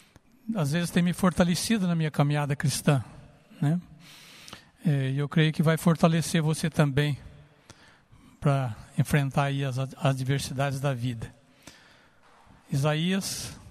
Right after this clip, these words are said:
quarenta e cinco, dois e três. Diz assim o texto: "Eu irei adiante de ti,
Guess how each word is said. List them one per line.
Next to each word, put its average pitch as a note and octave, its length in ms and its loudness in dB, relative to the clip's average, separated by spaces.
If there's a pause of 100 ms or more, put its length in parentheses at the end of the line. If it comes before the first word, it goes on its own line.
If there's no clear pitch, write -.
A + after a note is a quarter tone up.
(400)
quarenta D3+ 380 2
e C3+ 80 0
cinco, G#3 500 0 (480)
dois D#3 380 0
e E3+ 80 -4
três. D3 600 -2 (580)
Diz D#3 240 0
assim D#3+ 260 -2
o D#3+ 60 -2
texto: - 480 0 (2250)
"Eu G#3+ 320 10
irei G3+ 540 -2 (960)
adiante E3 540 2
de F3 140 2
ti, F#3+ 320 0